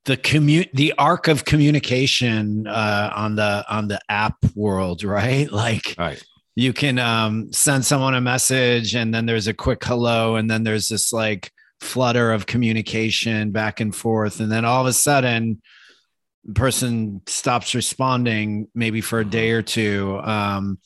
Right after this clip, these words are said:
Speaker 1: and then pops back up. And then there's a flutter of activity. And,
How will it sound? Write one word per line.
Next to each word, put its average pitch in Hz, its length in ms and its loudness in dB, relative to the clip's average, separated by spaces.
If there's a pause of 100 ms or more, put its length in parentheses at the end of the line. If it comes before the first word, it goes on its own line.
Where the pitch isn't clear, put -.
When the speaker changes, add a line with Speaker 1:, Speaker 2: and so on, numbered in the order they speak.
(300)
Speaker 1:
and 117 140 0
then 113 160 0
pops 110 400 0
back 107 360 -2
up. 104 340 -2 (420)
And 110 140 -2
then 117 120 2
there's 113 180 2
a 110 40 0
flutter 113 400 2
of 104 100 0
activity. 104 840 -2
And, 98 340 -4